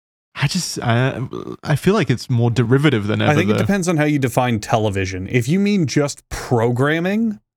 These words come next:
Speaker 2: then no, we're getting tons of good shows. There's tons of different options, whatever.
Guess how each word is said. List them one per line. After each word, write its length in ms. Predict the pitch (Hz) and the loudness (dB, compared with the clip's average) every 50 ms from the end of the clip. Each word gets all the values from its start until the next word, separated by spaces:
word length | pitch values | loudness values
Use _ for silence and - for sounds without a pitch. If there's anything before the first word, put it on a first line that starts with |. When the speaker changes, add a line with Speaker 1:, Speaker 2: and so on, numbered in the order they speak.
| _ - | _ -2
Speaker 2:
then 520 | 139 165 170 165 165 165 165 113 101 165 | 0 0 2 0 0 -2 -2 -4 -2 0
no, 340 | 185 170 120 95 87 - - - _ _ - | 0 2 0 0 -2 -6 -12 -16 _ _ -4
we're 220 | 156 143 135 135 | -2 0 2 2
getting 240 | 127 151 151 147 127 | 2 2 0 0 0
tons 260 | - 143 143 135 123 | 0 0 0 0 0
of 60 | 123 | 0
good 160 | 117 135 123 | 0 0 -2
shows. 400 | - - - 123 120 117 117 110 | -2 0 0 0 2 2 0 -2
There's 140 | 104 110 104 - | -2 -2 -4 -2
tons 240 | - 127 123 117 | 0 0 0 0
of 80 | 117 110 | 0 0
different 200 | 117 107 110 107 | 0 0 0 0
options, 260 | 104 101 101 101 - | 0 -2 -2 -4 -4
whatever. 280 | 110 101 101 92 101 | -2 -2 -2 -2 -4